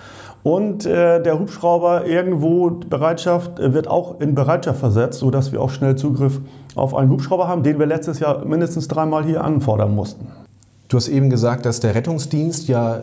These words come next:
Speaker 2: nicht an die, äh, verunfallten Personen oder in Not geratenen Personen rankommt. Ihr als Feuerwehrleute seid ja auch eigentlich mit Feuerwehrautos unterwegs, so kennt man das ja zumindest. Wie macht ihr das denn? Wie kommt ihr denn dann als helfende Kraft an diese Person ran?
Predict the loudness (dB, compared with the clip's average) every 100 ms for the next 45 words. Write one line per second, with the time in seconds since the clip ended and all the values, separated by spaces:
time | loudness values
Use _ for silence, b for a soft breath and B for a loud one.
0 | -4 -2 -2 -2 0 2 4 4 4 2
1 | 0 -2 -2 0 0 0 0 2 2 2
2 | 0 0 0 0 -2 -2 0 0 0 2
3 | 2 2 0 0 -2 -4 -6 B B B
4 | -2 0 2 -2 -6 -8 -2 0 2 2
5 | 2 0 0 -2 -2 -2 0 2 2 2
6 | 2 2 0 -2 -2 -2 0 0 -2 -4
7 | -2 -2 0 -2 -2 -4 -2 0 2 2
8 | -2 B B B 2 2 2 0 -2 -2
9 | -2 -2 2 2 2 2 4 4 4 2
10 | 0 0 0 0 2 0 2 0 0 -2
11 | -2 -4 0 2 4 2 2 0 2 0
12 | -2 -8